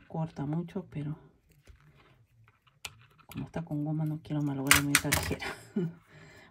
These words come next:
Bueno, miren, entonces miren, ya está lista nuestra ramita,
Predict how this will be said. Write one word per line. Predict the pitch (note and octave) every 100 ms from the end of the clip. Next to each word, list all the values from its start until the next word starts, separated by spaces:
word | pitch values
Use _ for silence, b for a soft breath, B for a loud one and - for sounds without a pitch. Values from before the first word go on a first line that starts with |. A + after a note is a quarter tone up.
| -
Bueno, | A#2+ C#3 -
miren, | F3 D3 C#3+ -
entonces | F3+ G#3 A3 A#3 G#3
miren, | G3+ G#3+
ya | G#3+ F#3
está | - E3+
lista | E3+ F3+ F#3+
nuestra | E3+ E3 E3 E3+
ramita, | D#3+ E3+ D3 C#3 - C#3+